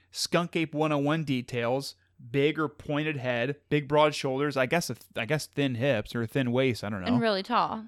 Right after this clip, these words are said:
Speaker 1: And super tall. But she couldn't see his face. She didn't say, like, "I could see the, the palms of its hands, and I did a very quick precursory palm reading on it as we were driving by, and it was obviously a Sagittarius and something something."
Speaker 2: It's twenty-seven.
Speaker 1: It's twenty-seven
Speaker 2: And it
Speaker 1: years
Speaker 2: doesn't
Speaker 1: old.
Speaker 2: have a career.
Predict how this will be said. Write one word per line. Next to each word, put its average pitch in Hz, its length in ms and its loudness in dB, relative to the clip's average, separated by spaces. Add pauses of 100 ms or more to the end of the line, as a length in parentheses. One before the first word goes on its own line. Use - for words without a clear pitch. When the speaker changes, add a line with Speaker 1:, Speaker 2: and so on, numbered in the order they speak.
Speaker 1:
And 139 140 0
super 165 300 0
tall. 220 420 -2
But 139 140 0
she 156 100 0
couldn't 180 220 0
see 202 120 -4
his 202 140 -4
face. 165 360 0
She - 140 -2
didn't 175 220 4
say, 170 180 2
like, 147 280 4 (260)
"I 139 140 0
could - 140 -4
see 165 180 6
the, 123 420 8
the 135 80 2
palms 135 460 4
of 120 100 -4
its - 140 -4
hands, 127 380 0
and 117 100 -2
I 113 80 -2
did 127 160 2
a 120 40 4
very 131 300 2
quick - 400 -2
precursory 139 720 0
palm 139 360 6
reading 113 240 6
on 104 200 -2
it - 80 -6
as 110 120 -4
we 117 120 0
were 110 80 4
driving 107 340 2
by, 110 320 0
and 95 200 -8 (180)
it 131 80 0
was 120 180 0
obviously 117 720 0 (180)
a 120 120 -4
Sagittarius 101 880 -4
and 98 160 -10
something 107 320 -2
something." 107 380 -4
Speaker 2:
It's - 180 -8
twenty-seven. 180 1000 -4
Speaker 1:
It's - 180 -6
twenty-seven 123 720 2
Speaker 2:
And 226 80 4
it - 60 8
Speaker 1:
years 117 100 2
Speaker 2:
doesn't 202 260 6
Speaker 1:
old. 196 100 10
Speaker 2:
have 202 200 4
a 208 40 0
career. 196 600 0